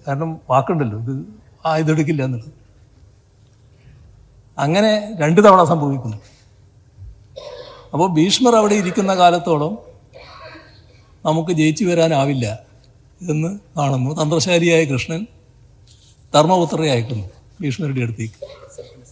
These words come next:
അല്ല, ഈ അന്നത്തെ യുദ്ധത്തിൽ കാണിക്കുന്ന ഈ ശത്രുപക്ഷമൊക്കെ ആണെങ്കിലുള്ള ഒരു രീതികളുണ്ട്, അവരോട്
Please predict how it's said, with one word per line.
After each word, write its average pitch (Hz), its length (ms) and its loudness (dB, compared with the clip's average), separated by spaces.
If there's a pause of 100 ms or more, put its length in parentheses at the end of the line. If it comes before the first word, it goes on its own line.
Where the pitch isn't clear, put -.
(680)
അല്ല, 131 160 -2
ഈ 165 140 -2 (200)
അന്നത്തെ 160 320 0
യുദ്ധത്തിൽ 185 400 0
കാണിക്കുന്ന 190 500 0 (640)
ഈ 156 80 2
ശത്രുപക്ഷമൊക്കെ 170 680 -2
ആണെങ്കിലുള്ള 180 480 -2 (640)
ഒരു 165 160 0 (160)
രീതികളുണ്ട്, 151 640 2 (500)
അവരോട് 151 320 -4